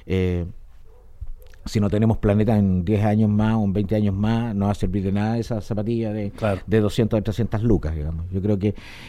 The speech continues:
Speaker 1: pero, pero hay mucha gente que, yo insisto, está invisibilizada. Nosotros descubrimos a través de,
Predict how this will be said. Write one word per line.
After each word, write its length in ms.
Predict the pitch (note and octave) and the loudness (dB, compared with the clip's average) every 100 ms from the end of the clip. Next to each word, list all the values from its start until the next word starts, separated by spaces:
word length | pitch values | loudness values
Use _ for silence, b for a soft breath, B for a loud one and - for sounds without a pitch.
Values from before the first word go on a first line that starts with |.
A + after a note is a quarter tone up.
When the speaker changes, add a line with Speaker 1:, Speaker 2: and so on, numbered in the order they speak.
| B | B
Speaker 1:
pero, 480 | - C3 C3 C3 B2 | 2 6 8 6 6
pero 200 | - C3+ | 4 6
hay 80 | C#3 | 8
mucha 280 | C#3+ D#3+ - | 8 8 6
gente 360 | D3+ F3 E3 E3+ | 6 4 4 4
que, 320 | D#3+ D#3+ A#2 | 4 4 4
yo 100 | A2+ | 4
insisto, 400 | B2 - C#3+ - | 4 4 4 4
está 200 | - B2+ | 2 2
invisibilizada. 600 | B2 A2+ A2+ G#2 G#2 - | 2 2 0 -2 -2 -4
Nosotros 340 | A#2 B2+ C3+ | -2 0 2
descubrimos 520 | B2+ C3 A#2 A#2+ C3 C3 | 0 0 2 4 4 4
a 40 | |
través 360 | B2 B2 B2+ A2 | 4 4 4 2
de, 280 | B2 B2+ | 2 2